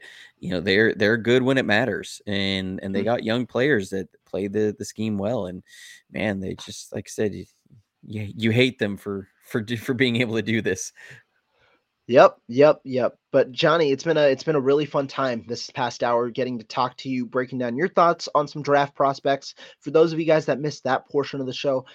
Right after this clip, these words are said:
Speaker 2: make sure you guys go back and check out Johnny's thoughts from the Senior Bowl, and then some nice free agency talk here to end the show. Any last, uh, comments before we head on out today?
Speaker 1: Man, no, it's always a pleasure to come on. Always a pleasure to come on. I'm,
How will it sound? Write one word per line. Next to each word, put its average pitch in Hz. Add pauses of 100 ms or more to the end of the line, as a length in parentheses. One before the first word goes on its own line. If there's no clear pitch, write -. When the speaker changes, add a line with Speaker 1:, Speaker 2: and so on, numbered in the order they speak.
(140)
Speaker 2:
make 208
sure -
you 143
guys 135
go 127
back 123 (240)
and 127
check 135
out 123
Johnny's 123
thoughts 127
from 139
the 117
Senior 190
Bowl, 175 (300)
and 196
then 185 (180)
some 170
nice 160
free 147
agency 139
talk 131
here 127
to -
end 120
the 117
show. 117 (300)
Any 185
last, 175
uh, 151
comments 160
before -
we 160
head 151
on 151
out 147
today? 147 (400)
Speaker 1:
Man, 127
no, 135
it's 123
always 139
a 127
pleasure 143
to 131
come 127
on. 123
Always 120
a 107
pleasure 104
to -
come 104
on. 104
I'm, 101